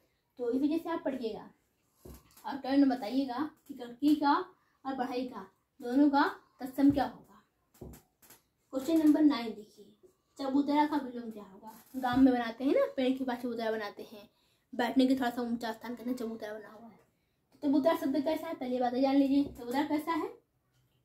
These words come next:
ये आपका तद्भव शब्द है। तद्भव का मतलब ऐसे शब्द जो मिलावट का शिकार हो गए हैं, शुद्ध भाषा से थोड़ा सा अलग हट करके हो गए हैं। शुद्ध भाषा क्या, संस्कृत है,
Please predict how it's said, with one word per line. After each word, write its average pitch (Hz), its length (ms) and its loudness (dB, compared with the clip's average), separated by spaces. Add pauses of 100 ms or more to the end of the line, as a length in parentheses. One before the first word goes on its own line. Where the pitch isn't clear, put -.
ये 247 120 -6
आपका 247 280 -2 (300)
तद्भव 262 260 -4
शब्द 196 240 -16
है। - 680 -20 (840)
तद्भव 294 240 -6
का 320 100 0
मतलब 285 320 4
ऐसे 269 220 0
शब्द 311 320 2 (280)
जो 262 100 4
मिलावट 247 360 4
का 277 100 -2
शिकार 240 360 -4
हो 226 100 -2
गए 226 180 -2
हैं, 233 220 -8 (160)
शुद्ध 277 240 2
भाषा 262 280 -2
से 262 100 -2
थोड़ा 254 140 2
सा 285 120 0 (640)
अलग 311 240 2
हट 285 140 -2
करके 233 240 -4
हो 226 140 -6
गए 214 120 -10
हैं। 214 340 -16 (520)
शुद्ध 254 140 4
भाषा 269 280 2
क्या, 294 220 2
संस्कृत 240 480 -4
है, 214 100 -20